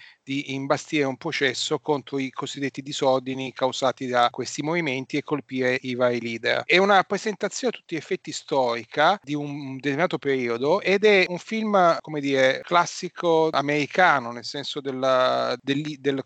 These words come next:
del cosiddetto liberal cinema e anche del legal cinema, perché tutta la storia di, degli eventi che vengono raccontati in flashback vengono raccontati durante i giorni del processo che è durato, eh, moltissimi mesi.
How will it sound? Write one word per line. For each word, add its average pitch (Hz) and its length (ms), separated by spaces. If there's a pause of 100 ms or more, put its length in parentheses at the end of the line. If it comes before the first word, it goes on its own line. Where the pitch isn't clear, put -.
del 135 260
cosiddetto 151 460
liberal 139 800
cinema 123 560
e 156 120
anche 180 300
del 147 300
legal 151 420
cinema, 123 480
perché 170 800
tutta 202 280
la 170 60
storia 127 640
di, 123 220
degli 131 300
eventi 143 420
che 123 240
vengono 151 360
raccontati 143 520
in 127 60
flashback 160 680
vengono 139 280
raccontati 151 840
durante 147 300
i 156 40
giorni 151 460
del 139 200
processo 147 400
che 135 100
è - 20
durato, 131 680
eh, - 20
moltissimi 127 640
mesi. 117 500